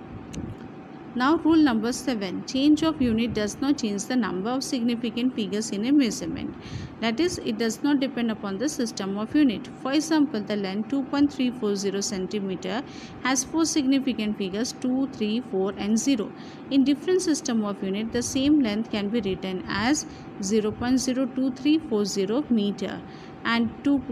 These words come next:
twenty-three point four zero mm. The, there are, uh, the lengths are in, expressed in the three different system of units, centimeter,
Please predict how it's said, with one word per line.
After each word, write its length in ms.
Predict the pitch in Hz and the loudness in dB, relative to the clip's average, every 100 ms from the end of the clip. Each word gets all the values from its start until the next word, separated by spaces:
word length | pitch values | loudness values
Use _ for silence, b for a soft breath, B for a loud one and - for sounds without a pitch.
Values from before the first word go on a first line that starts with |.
| 226 220 | 0 2
twenty-three 520 | 233 233 262 277 302 | 0 2 0 4 2
point 380 | 294 254 262 - | 4 2 2 2
four 160 | 220 | 0
zero 320 | 208 226 277 330 285 | 2 0 0 -2 2
mm. 380 | 277 220 185 185 B B B - | 4 4 0 -6 B B B -8
The, 380 | 214 240 240 226 | -2 2 2 2
there 200 | 247 254 | 0 2
are, 160 | 277 262 - | 0 -2 -6
uh, 180 | 220 214 | -2 0
the 180 | 196 226 | 0 0
lengths 380 | 220 254 294 - | 2 4 4 2
are 140 | 262 | -2
in, 340 | - 233 233 220 202 | 0 2 4 2 0
expressed 540 | 202 196 - 285 277 233 | -2 -2 -4 0 0 0
in 140 | 208 | 0
the 80 | 247 | -2
three 380 | - - 330 339 | -4 2 2 2
different 540 | 220 233 - 220 220 | -2 -2 0 0 0
system 460 | - 208 - 202 196 | 0 -4 -2 -2 -2
of 160 | 190 | -2
units, 380 | 190 202 302 - B B B B | -4 -2 -2 -4 B B B B
centimeter, 760 | - 220 208 254 269 269 311 | 0 0 2 4 4 4 0